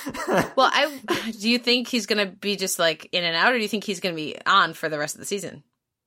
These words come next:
Speaker 1: Um, well, they only have, like, four or five more episodes, so it's potential that he'll
Speaker 2: Mm-hmm.
Speaker 1: be around for at least half of those, at the very least.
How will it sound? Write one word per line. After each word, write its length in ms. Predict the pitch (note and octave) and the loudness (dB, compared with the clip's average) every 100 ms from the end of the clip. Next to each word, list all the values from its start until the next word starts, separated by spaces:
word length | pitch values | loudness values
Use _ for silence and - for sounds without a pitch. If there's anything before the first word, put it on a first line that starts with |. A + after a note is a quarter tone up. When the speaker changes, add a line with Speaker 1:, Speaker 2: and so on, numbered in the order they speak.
| _ - | _ 6
Speaker 1:
Um, 440 | A#3+ C#4+ D4 C#4+ | 8 10 8 4
well, 140 | C#4+ D4 | 4 6
they 140 | D4 | 4
only 240 | D#4+ G4+ C4+ | 4 0 -4
have, 760 | - F#3 G#3+ G#3+ D#3+ D3 D3 | -2 4 8 6 4 -8 -4
like, 300 | E3 D#3+ - - | 0 0 -2 -14
four 460 | - - - F3+ F#3 | -16 -14 -6 0 0
or 60 | |
five 320 | F3+ F#3 D#3+ | 2 2 2
more 160 | D#3 - | 0 -2
episodes, 580 | D#3 D3+ - B2+ C3 - | -4 -8 -10 -10 -10 -4
so 140 | G3 | -2
it's 120 | G3 | -2
potential 380 | - - C#4 B3+ | -4 -4 -2 0
that 140 | G#3+ A3 | 2 2
he'll 80 | |
Speaker 2:
Mm-hmm. 80 | G#3 | 0
Speaker 1:
be 80 | E3 | 0
around 260 | D#3 D#3 D3+ | 2 0 -2
for 140 | C3 | -8
at 80 | D3+ | -8
least 500 | D3 C#3+ C#3+ - - _ _ _ _ | -8 -6 -8 -10 -14 _ _ _ _
half 380 | - - E3 E3 | -4 2 4 4
of 60 | A#3+ | 0
those, 360 | D4+ D#4+ C#4+ | 0 0 -2
at 140 | A#3 F#3 | -4 -4
the 80 | E3+ | 0
very 300 | F3 D#3 C3+ | 0 0 -2
least. 480 | B2+ - - - | -12 -12 -10 -10